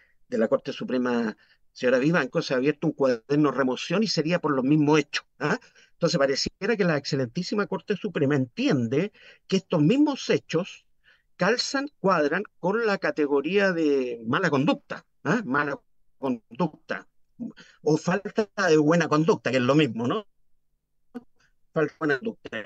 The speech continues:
Entonces, en cuyo habría que resolver ahí, eh, l-, da lo mismo como cuadren los hechos. Eh,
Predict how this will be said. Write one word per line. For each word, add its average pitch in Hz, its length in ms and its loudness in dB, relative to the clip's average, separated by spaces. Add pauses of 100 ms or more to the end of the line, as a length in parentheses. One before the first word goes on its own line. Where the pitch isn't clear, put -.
(140)
Entonces, 190 1160 -4
en 165 160 2
cuyo 214 380 -4 (100)
habría 180 260 -2
que 196 120 -8
resolver 196 420 -2
ahí, 226 220 -10
eh, 170 240 -6 (800)
l-, 147 400 0
da 156 280 -2 (2250)
lo 170 120 0
mismo 185 600 2
como 147 300 -4
cuadren 175 500 0
los 170 180 0
hechos. - 200 -8 (280)
Eh, 131 600 4